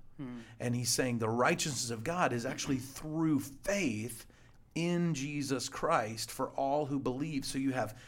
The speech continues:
Speaker 2: faith, you have the placement of faith in Jesus, and you have the belief in Jesus. And then it says, "For grace as a gift through the redemption," or sorry, uh, I skipped, "For there is no distinction, for all have sinned and fall short of the glory of God and are justified by his grace as a gift."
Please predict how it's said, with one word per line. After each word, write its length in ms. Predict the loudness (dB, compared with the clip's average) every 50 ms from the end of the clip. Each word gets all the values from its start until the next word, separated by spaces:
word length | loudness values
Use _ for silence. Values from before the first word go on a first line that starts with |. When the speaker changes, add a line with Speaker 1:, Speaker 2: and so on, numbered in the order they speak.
| -18 -18 -18 -14 -12 -8 -6
Speaker 2:
faith, 580 | -6 -2 2 4 4 4 4 2 -2 -2 -2
you 80 | -2 -2
have 80 | 0 -2
the 80 | -4
placement 480 | -6 -4 0 2 2 2 2 0 0 -2
of 80 | -2
faith 280 | -4 -4 -6 -6 -4 -6
in 80 | -6 -4
Jesus, 500 | -2 -2 -2 -2 -2 -4 -4 -4 -6 -4
and 240 | -4 -2 -2 -2
you 80 | 0 -2
have 160 | 0 -2 -2 -2
the 80 | -2
belief 520 | -2 -2 0 0 0 0 0 -2 -2 -2 -2
in 120 | -2 -2
Jesus. 520 | -2 -4 -4 -6 -6 -6 -6 -6 -6 -8 -10 -12 -18 -20 -20 -20 -14 -6
And 160 | -4 0 0 2
then 80 | 2
it 60 | 2
says, 260 | 0 0 0 -2 -2 -4
"For 340 | -4 0 2 2 4 4
grace 460 | 2 2 0 0 2 2 2 0 0 -2
as 120 | -2 -4
a 40 | -4
gift 500 | -4 -2 0 0 0 0 -2 -4 -10 -14 -16 -16 -20 -12 -4
through 200 | 0 2 2 2
the 80 | 2 0
redemption," 800 | -4 -4 -4 -6 -8 -8 -4 -2 0 0 0 0 -2 -4 -2 -2
or 100 | 0 0
sorry, 220 | 0 0 -2 -2 -2 -6 -10 -18 -12 -4 0
uh, 120 | 0 2 2
I 60 | 0
skipped, 340 | -2 0 0 0 0 -2 -8 -16 -8 0
"For 100 | 2 4
there 160 | 6 6 6
is 120 | 6 6 4
no 100 | 4 4
distinction, 480 | 2 2 0 0 2 0 0 0 0
for 120 | 0 0 4
all 200 | 6 6 6 4
have 100 | 4 2
sinned 440 | 2 2 2 4 4 4 4 2 2
and 80 | 0
fall 120 | 0 -2 -2
short 360 | -2 -2 0 2 2 2 2
of 80 | 2
the 60 | 0 -2
glory 280 | -2 -2 0 0 -2
of 60 | 0
God 200 | 0 0 0 2
and 120 | 0 0 -2
are 60 | -2
justified 540 | 0 0 -2 -2 -2 -4 -2 0 0 0 0
by 100 | -2 -4
his 160 | -4 -4 -4
grace 340 | -2 0 0 0 0 0 -2
as 180 | -4 -6 -6 -6
a 60 | -4
gift." 300 | -2 0 0 0 -2